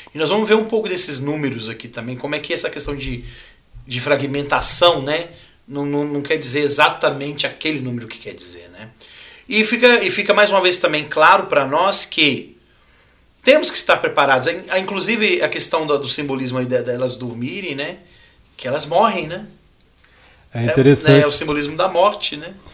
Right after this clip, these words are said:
Speaker 2: Eu, até no episódio anterior, eu falei, né, da questão das parábolas representando o plano
Speaker 1: Plano
Speaker 2: de
Speaker 1: de salvação.
Speaker 2: salvação, que foi um artigo muito bom que eu li do John Welch, é, professor da B Y U,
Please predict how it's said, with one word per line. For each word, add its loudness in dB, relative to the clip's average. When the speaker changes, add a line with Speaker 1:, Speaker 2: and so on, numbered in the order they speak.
Speaker 2:
Eu, 6
até 2
no 6
episódio 0
anterior, 0
eu 0
falei, 2
né, 2
da -2
questão -4
das -2
parábolas -2
representando -2
o -2
plano 0
Speaker 1:
Plano 2
Speaker 2:
de -8
Speaker 1:
de -4
salvação. 4
Speaker 2:
salvação, 0
que -10
foi -4
um 0
artigo -2
muito 0
bom 2
que -10
eu 0
li 0
do -6
John -2
Welch, -4
é, -6
professor -10
da -4
B -4
Y -2
U, -4